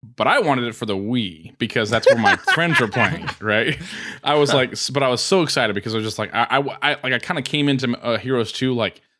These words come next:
later into its cycle. And so, like, everyone else in the clan was better than I was. Also, I was twelve. So, like,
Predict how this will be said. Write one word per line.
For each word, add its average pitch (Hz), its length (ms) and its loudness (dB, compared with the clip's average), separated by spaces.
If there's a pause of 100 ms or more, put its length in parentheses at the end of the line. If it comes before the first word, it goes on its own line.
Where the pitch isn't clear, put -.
later 120 480 2
into 120 360 0
its 104 320 -6
cycle. 165 600 -2 (180)
And 113 140 -4
so, 120 80 -2
like, 110 100 0
everyone 135 200 2
else 123 180 0
in 110 80 -2
the 98 60 -6
clan 120 180 -2
was 92 80 -4
better 95 240 0
than 113 80 -2
I 123 100 0
was. 135 220 0
Also, 135 260 0
I 104 60 2
was 92 160 -6
twelve. 87 440 -4
So, - 140 -6
like, 95 160 -2